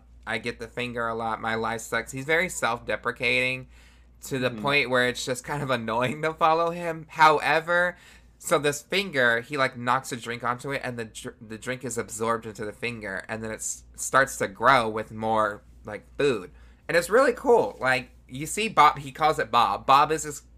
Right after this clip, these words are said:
Speaker 1: little creature thing with beady little eyes. It look, I thought at one point he glued googly eyes on it. <laughs> That's what it looked like.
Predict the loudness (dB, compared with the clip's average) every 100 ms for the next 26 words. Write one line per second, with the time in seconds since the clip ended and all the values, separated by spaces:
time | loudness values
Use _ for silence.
0 | -10 -2 2 2 0 -6 -6 -4 -2 -2
1 | 0 0 0 2 4 4 6 8 6 4
2 | 2 2 6 6 10 12 12 10 4 4
3 | 2 2 0 -6 -4 -2 -2 -4 -6 -8
4 | -4 -4 0 -2 -4 -18 -18 -10 -4 -2
5 | -2 -6 -12 -18 8 12 12 12 10 10
6 | 10 8 8 6 2 0 -4 -4 -2 -2
7 | -2